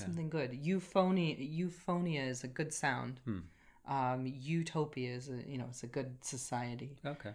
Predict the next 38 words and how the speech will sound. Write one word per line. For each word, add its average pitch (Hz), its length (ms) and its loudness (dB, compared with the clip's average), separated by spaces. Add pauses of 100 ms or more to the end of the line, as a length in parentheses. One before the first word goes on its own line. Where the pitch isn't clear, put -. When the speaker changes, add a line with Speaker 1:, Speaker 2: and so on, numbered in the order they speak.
(140)
Speaker 2:
Uh, 120 360 -4 (200)
euphemism, 165 960 4 (100)
you 160 80 0
make 160 160 4
something 156 280 0
sound 151 480 4
more 156 180 2
gooder. 131 380 0 (140)
Speaker 1:
Hmm, 143 140 0 (180)
okay. 107 200 -2
Speaker 2:
And 160 120 4
a 156 40 6
eulogy, 190 840 10 (400)
in 170 100 4
the 156 240 8 (360)
logi, 180 460 10
logos 147 560 6
means 139 220 2
Speaker 1:
Word, 92 300 0 (180)
yeah. 98 140 -4 (100)
Speaker 2:
Yeah, 247 140 10
so 247 140 8
eulogy 262 520 10
is 208 100 8
you 202 80 4
say 226 160 4
good 170 260 4
words 165 280 6
about 131 260 -4
someone, 131 360 -4
right? 151 300 4
It's 143 120 2
Speaker 1:
Yes. 160 100 6
Speaker 2:
literally 165 320 10
what 139 140 6
it - 100 2
means. 139 320 0
So 156 320 4